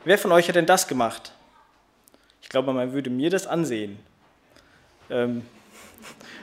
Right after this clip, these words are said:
<laughs> meine Mama lacht. Ich gehe davon aus, ich habe recht. <laughs> Ähm, bei den Jüngern scheint es nicht der Fall zu sein. Ich weiß nicht, ob Judas so abgebrüht war, dass er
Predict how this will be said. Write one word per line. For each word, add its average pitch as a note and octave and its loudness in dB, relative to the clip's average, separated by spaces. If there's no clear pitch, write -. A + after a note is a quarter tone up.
<laughs> - -20
meine C3+ -2
Mama D3 4
lacht. D3 4
Ich E3+ -4
gehe F#3 6
davon F#3+ 6
aus, F3 10
ich - 4
habe E3 6
recht. G3 6
<laughs> - 6
Ähm, D3+ 6
bei D3+ 8
den D3 0
Jüngern G#3 6
scheint F#3 0
es F#3 -2
nicht G3 -4
der F3 -4
Fall G#3 4
zu D#3 -8
sein. G#2+ -2
Ich - -10
weiß E3 4
nicht, F3+ -2
ob - 0
Judas F3 0
so F3 -2
abgebrüht F#3 -2
war, G3 4
dass F3+ -2
er D#3 4